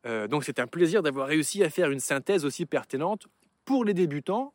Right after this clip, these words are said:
même pour les professionnels de santé, et de pouvoir aider tous les ans des milliers de randonneurs à bien bouffer sur les sentiers. Quatrième point de cette année deux mille vingt-deux, j'ai enfin commencé sérieusement l'écriture de mon livre.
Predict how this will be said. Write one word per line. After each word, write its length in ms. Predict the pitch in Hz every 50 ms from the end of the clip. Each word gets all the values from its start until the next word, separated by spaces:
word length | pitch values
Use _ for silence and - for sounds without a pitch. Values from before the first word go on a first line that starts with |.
| _ _
même 360 | 131 147 190 240 254 240 196
pour 160 | - 196 180
les 80 | 175 165
professionnels 640 | - - 180 160 - 175 170 156 - 160 156 139
de 80 | 131 135
santé, 420 | 123 - 120 120 - - 196 262 - _ - - - - - - - _ -
et 60 | 165
de 40 | -
pouvoir 420 | - - 143 143 170 170 147 117
aider 240 | 120 117 120 156 202
tous 160 | 180 - 139
les 160 | 123 120 107
ans 140 | 123 147 170
des 140 | 143 120 113
milliers 240 | 123 135 143 151 139
de 40 | 127
randonneurs 460 | 110 117 110 110 110 117 135 165 160 - _ _ _ _ _ - - - -
à 120 | - 117 123
bien 240 | 127 180 202 190
bouffer 340 | 160 147 147 143 - - 190
sur 140 | 196 - 143
les 80 | 135 123
sentiers. 360 | - 120 110 104 - - - _ _ _ _ _ _ _
Quatrième 600 | - 247 240 - - - 220 208 196 196 190 170
point 320 | - - - 202 202 196
de 40 | 180
cette 200 | - 170 143 -
année 240 | 160 151 151 160 147
deux 140 | 131 131 135
mille 220 | 135 143 143 127
vingt-deux, 800 | 123 123 123 120 - - 113 110 110 139 160 190 214 226 233 254 - _
j'ai 460 | 127 113 107 117 127 175 196 202 196 - _ _
enfin 520 | - 131 127 123 - - 170 170 180 185 254 - _ _
commencé 580 | - 175 147 139 131 131 123 - - - 175 180
sérieusement 480 | 170 - 147 139 139 135 120 139 151
l'écriture 640 | 143 139 131 - - 139 120 - - 151 143 131 110
de 60 | 113
mon 160 | 110 104 104 110
livre. 260 | 135 170 220 226